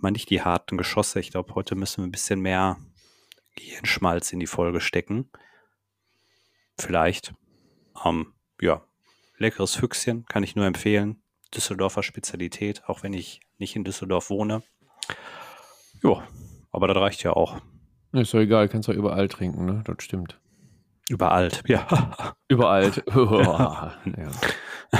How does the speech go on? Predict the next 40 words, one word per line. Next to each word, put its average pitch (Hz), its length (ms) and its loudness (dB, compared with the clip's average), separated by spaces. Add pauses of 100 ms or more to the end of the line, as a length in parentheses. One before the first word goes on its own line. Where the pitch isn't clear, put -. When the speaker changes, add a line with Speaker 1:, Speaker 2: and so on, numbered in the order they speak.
(120)
Speaker 2:
Ich - 100 2
hab 165 80 2
die 151 160 4
Deadly 147 300 4
Combination 139 640 6
heute 151 300 6
wieder, 151 200 8
man 120 200 6
kennt's. 143 480 2 (260)
Fassbrause 123 500 4
Maracuja, 135 840 6
und 95 140 -6
tut 110 260 -2
gut. 101 360 0 (580)
Und 113 280 6
wie 98 200 6
Matthias 98 460 2
grad 95 280 -2
schon 95 180 -2
angemerkt 98 540 0
hat, 92 180 0
den 87 340 0 (280)
Rum 92 260 0
aus 90 180 -2
der - 100 -4
Flasche. 117 440 0 (640)
Warum? 101 420 4 (280)
Weil 101 240 6
nicht 101 160 2
mehr 98 100 2
viel 95 200 2
drin 95 200 6
ist. 82 200 2 (240)
Also 85 280 -2 (120)
lohnt 92 260 -4
sich 85 120 -4
auch 78 100 -4
das 85 120 -2
Pinchen 90 380 -6
nicht. 78 220 -8